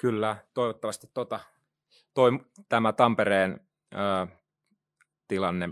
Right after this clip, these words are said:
muistetaan vielä seuraavissa vaaleissa, mutta toi on kiinnostava, mitä sanoit just tästä keskustelusta, että se on niin kuin ikään kuin kansallista, kun tavallaan myös puoluejohtajat kuitenkin korostavat keskusteluissa ja vaalipuheissa, että kuntavaalit ovat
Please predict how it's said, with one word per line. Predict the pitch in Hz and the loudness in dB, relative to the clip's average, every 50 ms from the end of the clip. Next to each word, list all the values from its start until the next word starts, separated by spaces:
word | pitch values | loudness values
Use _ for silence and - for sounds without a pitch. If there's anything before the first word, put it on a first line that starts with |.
| 67 - | -10 -8
muistetaan | 156 127 135 135 123 - - - 104 - 92 85 82 | -2 0 2 2 2 2 0 -6 -8 -8 -6 -6 -6
vielä | 87 90 90 | -4 -4 -4
seuraavissa | 87 - 101 98 92 85 82 82 87 - - 98 | -4 -4 -4 -2 -2 -2 -4 -4 -4 -6 -8 -6
vaaleissa, | 92 90 92 92 90 90 - 104 | -4 -2 -2 -2 -2 -2 -4 -6
mutta | 101 104 _ - 120 | -6 -6 _ -2 0
toi | 120 120 | 0 0
on | 120 120 - - - | 0 -2 -6 -8 -4
kiinnostava, | 139 139 131 123 113 - - 110 110 | -2 -2 0 -2 -2 -4 -2 -2 -2
mitä | 110 98 - 110 | 0 -2 -2 -2
sanoit | - 127 120 117 104 98 - | 0 0 0 0 0 -2 -2
just | 104 95 - - | -4 -8 -6 -6
tästä | 101 95 - - - 95 90 _ _ _ _ _ _ _ _ _ _ _ _ _ _ _ _ _ _ | -6 -6 -6 -6 -8 -8 -8 _ _ _ _ _ _ _ _ _ _ _ _ _ _ _ _ _ _
keskustelusta, | - 117 113 107 - 113 104 - - 101 95 98 92 - - 98 87 | 0 0 0 0 -2 -6 -10 -6 -4 -4 -4 -4 -4 -6 -4 -6 -6
että | 85 - - 95 | -6 -6 -8 -8
se | - 104 101 | -6 -4 -4
on | 98 98 92 | -4 -4 -4
niin | 95 95 95 90 | -6 -6 -8 -8
kuin | 104 101 95 - | -8 -8 -8 -8
ikään | - - 98 95 92 | -8 -6 -6 -6 -4
kuin | - 95 95 95 | -6 -6 -6 -4
kansallista, | - 113 101 95 90 80 - 85 85 80 80 - - 87 | -2 -2 -2 -2 -2 -6 -8 -10 -10 -10 -12 -12 -14 -12
kun | - - 98 90 87 | -10 -10 -10 -8 -4
tavallaan | 107 107 104 104 104 101 98 98 98 - - 87 - - - - | -4 -2 -2 -2 -2 -2 -4 -4 -6 -10 -14 -20 -20 -20 -20 -16
myös | - 135 131 131 127 - | -8 -4 -2 -2 -2 -2
puoluejohtajat | - 131 120 117 113 110 107 110 104 98 - - 107 104 - _ _ - | 0 0 2 2 2 2 2 0 0 -2 -4 -6 -6 -6 -6 _ _ -10
kuitenkin | - 113 101 110 104 113 104 | -6 -6 -6 -6 -6 -8 -6
korostavat | - - 120 110 98 - - 107 90 92 - _ _ _ | -2 0 0 0 0 -4 -6 -6 -6 -6 -8 _ _ _
keskusteluissa | - 107 95 - - 95 - - - 95 92 92 87 - - 101 | -6 -6 -6 -6 -6 -12 -12 -10 -8 -6 -6 -6 -6 -6 -6 -6
ja | 92 92 | -4 -2
vaalipuheissa, | 101 95 92 85 - - 92 90 87 87 - - 92 87 | -2 -2 -2 -4 -6 -8 -8 -6 -6 -8 -8 -8 -8 -8
että | 87 - - 92 | -8 -8 -12 -10
kuntavaalit | - 98 90 87 92 85 87 85 85 85 85 - | -8 -8 -8 -6 -6 -6 -6 -6 -6 -6 -8 -8
ovat | 90 85 82 82 | -6 -6 -6 -8